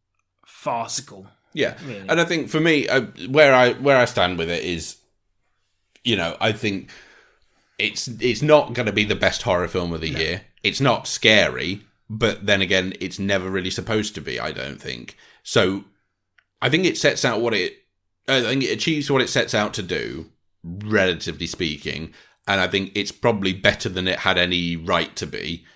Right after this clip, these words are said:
Speaker 1: Mm-hmm.
Speaker 2: And certainly better than I gave it any credit
Speaker 1: Yeah.
Speaker 2: for going in. So I kind of feel like,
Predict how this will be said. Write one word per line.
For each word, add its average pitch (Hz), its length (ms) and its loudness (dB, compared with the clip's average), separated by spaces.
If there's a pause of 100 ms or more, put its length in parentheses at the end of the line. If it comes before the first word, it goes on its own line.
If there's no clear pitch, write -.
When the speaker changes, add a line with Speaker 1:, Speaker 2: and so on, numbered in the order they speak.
Speaker 1:
Mm-hmm. 117 300 -6 (420)
Speaker 2:
And 104 220 2
certainly 131 300 4
better 95 200 2
than 92 140 2
I 98 120 4
gave 85 280 0
it - 80 -2
any 80 160 -6
credit 160 220 0
Speaker 1:
Yeah. 127 60 -2
Speaker 2:
for 87 160 -2
going 82 340 -4
in. 82 240 -4
So 87 260 -2
I 95 160 0
kind 107 240 -4
of 104 100 -2
feel 104 240 0
like, 95 240 0